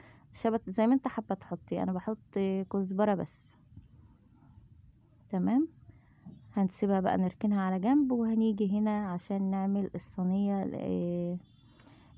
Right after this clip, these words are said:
يعني هنعمل صينية جلاش كده بال-، باللحمة المفرومة والجبنة. تمام، آه، هدهن طبعا الصينية من تحت عشان الجلاش ما يلزقش مننا،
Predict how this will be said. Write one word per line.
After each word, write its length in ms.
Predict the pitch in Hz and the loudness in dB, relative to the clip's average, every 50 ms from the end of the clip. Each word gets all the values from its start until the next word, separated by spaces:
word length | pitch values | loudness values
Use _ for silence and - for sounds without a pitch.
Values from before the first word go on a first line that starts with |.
| - - | -8 -4
يعني 140 | 185 175 180 | 0 2 2
هنعمل 320 | 185 190 196 202 202 185 | 4 4 4 4 2 0
صينية 300 | - - 190 185 202 208 | 0 -2 -2 0 2 0
جلاش 480 | 196 175 185 190 190 196 208 208 - - | 0 0 0 2 2 2 0 0 -2 -2
كده 220 | - 233 233 240 | 0 2 2 2
بال-، 520 | 226 208 196 185 185 185 185 185 185 185 180 | 2 2 0 0 0 0 0 0 0 0 0
باللحمة 640 | 185 185 185 180 185 190 - - 202 196 190 190 | 0 0 0 0 -2 -4 -2 -2 0 2 2 2
المفرومة 640 | 185 185 185 185 180 - - 196 220 247 254 247 240 | 2 2 0 0 -2 -2 -2 2 4 6 6 6 6
والجبنة. 540 | 220 202 185 175 180 151 156 139 131 143 165 - | 4 2 0 -2 -4 -4 -4 -4 -4 -6 -6 -6
تمام، 320 | 185 180 196 220 285 359 - - _ _ - - - - - - - - - - - - - - - - - - - - - - | -4 -2 0 0 0 0 -2 -10 _ _ -20 -20 -20 -20 -20 -20 -20 -20 -20 -20 -20 -20 -20 -20 -20 -20 -20 -20 -20 -20 -16 -6
آه، 260 | - 190 208 214 214 208 | -2 0 0 0 0 2
هدهن 340 | 208 233 226 233 233 220 | 2 4 4 6 4 4
طبعا 340 | 208 - 220 220 214 208 202 | 4 2 2 2 4 2 2
الصينية 380 | 196 - - - 196 202 208 208 | 0 -2 -2 -2 0 0 2 2
من 140 | 202 196 185 | 2 0 -2
تحت 240 | - 202 - - | -4 -8 -2 -2
عشان 240 | 208 190 - - 202 | -2 -2 0 0 0
الجلاش 500 | 208 190 180 - 180 185 202 202 - - | 0 0 0 0 0 0 0 -2 -2 -2
ما 100 | 202 196 | -2 0
يلزقش 540 | 190 180 180 175 175 190 - 190 - - - | 0 0 -2 -2 -2 -2 -4 -4 -6 -4 -2
مننا، 380 | 185 185 180 190 226 262 320 | 0 0 2 2 2 2 2